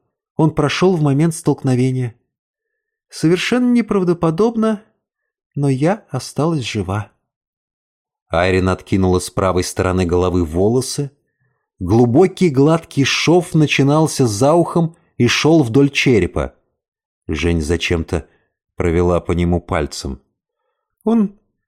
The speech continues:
совершенно нечувствителен, этот шов. Я медицинский феномен.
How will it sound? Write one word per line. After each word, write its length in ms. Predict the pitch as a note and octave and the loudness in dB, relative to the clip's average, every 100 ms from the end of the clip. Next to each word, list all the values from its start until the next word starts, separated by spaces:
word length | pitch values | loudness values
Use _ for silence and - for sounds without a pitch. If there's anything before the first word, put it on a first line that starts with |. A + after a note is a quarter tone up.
| _ | _
совершенно 680 | - - G3+ G3+ - F3 C3+ | -8 -2 0 0 0 0 2
нечувствителен, 840 | A#2+ B2+ B2 D3 - G#3 E3+ A2+ A2 | 2 0 0 -4 -2 -2 0 -2 -2
этот 220 | G#2 G#2+ | -2 -4
шов. 480 | - B2 G2+ - _ _ _ _ _ - | -4 -4 -4 -8 _ _ _ _ _ -2
Я 360 | F3+ A3+ - _ _ _ _ _ | 2 2 -2 _ _ _ _ _
медицинский 640 | D#3+ F3 F#3 A#3+ G#3 - G3+ | 2 2 2 0 0 -2 -2
феномен. 560 | - G3 D3 G#2+ F#2+ | 0 2 2 0 -2